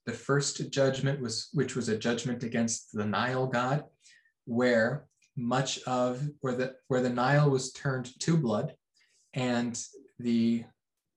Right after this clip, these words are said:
life that was in the Nile, being the, the animals and the sea critters that were in the Nile,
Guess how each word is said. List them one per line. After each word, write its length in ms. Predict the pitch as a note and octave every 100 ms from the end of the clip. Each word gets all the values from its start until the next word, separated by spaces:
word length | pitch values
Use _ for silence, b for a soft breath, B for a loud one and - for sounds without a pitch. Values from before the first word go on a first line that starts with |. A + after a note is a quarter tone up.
| _ -
life 500 | A#2+ B2+ C3 B2+ -
that 140 | -
was 260 | A#2+ A#2 -
in 440 | C#3+ C#3 C#3+ C#3+ - _
the 80 | B2+
Nile, 420 | A#2+ G#2 G2+ A2
being 280 | A2+ A2 A2 -
the, 340 | A2+ A2 A2 - _
the 160 | B2 A#2
animals 500 | A#2 A#2 A2+ A2+ A2+
and 80 | A2+
the 60 |
sea 240 | G#2+ - A#2
critters 520 | A#2+ A2+ G#2+ G#2+ - b b _
that 100 | C3+
were 300 | B2 A2+ - -
in 160 | C3+
the 100 | C#3+
Nile, 520 | C3+ A2 A2 G#2+ -